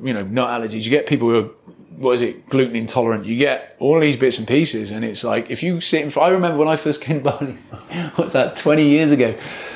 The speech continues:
and you go to, like, you know, go to a war-, I mean, don't get me wrong, it was still built up in the likes of Kuta or whatnot, but you go to, like, a little local warung and you'd be like, you know, and I, I'm not vegetarian, but I remember seeing people like, "Oh yeah, can, um, this, uh,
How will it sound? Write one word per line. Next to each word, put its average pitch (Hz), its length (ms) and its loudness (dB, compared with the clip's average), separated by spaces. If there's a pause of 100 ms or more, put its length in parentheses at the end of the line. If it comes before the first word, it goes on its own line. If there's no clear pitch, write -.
(420)
and 156 440 2 (580)
you 165 140 4
go 180 200 4
to, - 120 -8
like, 165 200 4
you 185 80 0
know, 151 140 0
go 175 120 4
to 147 60 4
a 147 40 8
war-, 160 160 6
I 175 60 6
mean, 170 120 -2
don't 175 100 4
get 139 80 -2
me 123 60 0
wrong, 143 180 2
it 123 40 0
was 131 120 -2
still 165 200 4
built 131 240 0
up 123 120 2
in 110 120 -4
the 113 60 -2
likes 117 220 2
of - 60 -14
Kuta 165 300 0
or - 20 0
whatnot, 98 320 -4
but 143 80 4
you 147 60 4
go 143 100 4
to, 139 140 0
like, 120 100 0
a 123 60 0
little 120 260 4
local 120 280 2
warung 117 280 2
and 107 80 -6
you'd 104 60 -8
be 110 60 -4
like, 113 300 -6
you 127 140 -2
know, 104 160 -6
and 110 220 -8 (100)
I, 131 180 2
I'm 143 240 0
not 139 240 0
vegetarian, 117 420 -2
but 107 100 0
I 147 80 4
remember 143 360 -2
seeing 131 220 -8
people 117 180 -6
like, 131 140 -4
"Oh 220 100 4
yeah, 233 200 4
can, 220 180 -8
um, 214 300 0 (400)
this, - 280 2
uh, 240 560 4